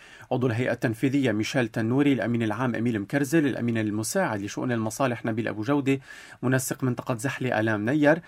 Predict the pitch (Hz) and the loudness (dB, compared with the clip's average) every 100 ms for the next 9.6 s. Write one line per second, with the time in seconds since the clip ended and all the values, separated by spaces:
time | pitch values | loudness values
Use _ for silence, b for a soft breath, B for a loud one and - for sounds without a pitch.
0 | B B - 110 113 131 117 117 117 - | B B -2 0 2 2 2 0 -2 -4
1 | 117 113 127 113 131 110 117 110 113 113 | -2 -2 -2 0 0 0 0 0 -2 -2
2 | 135 151 151 113 - 127 - - 135 147 | 0 2 2 0 -2 -4 -4 -4 2 2
3 | 139 160 110 98 101 180 151 - 151 131 | 2 0 -2 -2 0 0 0 0 0 4
4 | 139 139 B B - 143 113 147 139 170 | 2 0 B B 2 2 4 2 4 2
5 | 131 113 123 156 123 110 95 104 107 143 | 2 4 6 6 4 2 0 -2 0 0
6 | 107 104 B B - 113 104 95 - 143 | 0 -2 B B -2 4 4 4 0 0
7 | 123 107 110 123 143 127 127 120 127 120 | 0 0 -2 0 2 2 0 0 -2 -2
8 | 127 113 120 120 123 123 117 - 117 131 | -2 -2 -2 -2 -6 -6 -6 -4 -2 0
9 | 120 110 113 208 214 117 | 0 -2 -2 2 2 2